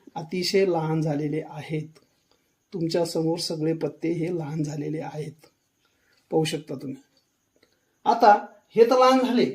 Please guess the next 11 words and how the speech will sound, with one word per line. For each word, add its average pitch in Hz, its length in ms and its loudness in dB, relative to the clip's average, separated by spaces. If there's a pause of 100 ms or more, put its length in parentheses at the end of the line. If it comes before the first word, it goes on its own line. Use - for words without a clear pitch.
(400)
पण 240 100 -2
आपण 247 220 -4
याच्याही 254 520 2
पेक्षा 285 240 -2
लहान 247 320 6
करू 196 180 -2
शकतो. - 300 -10 (1160)
आता 202 180 -4
कसं 240 360 -4
करता 233 260 -4
येतात 233 200 -2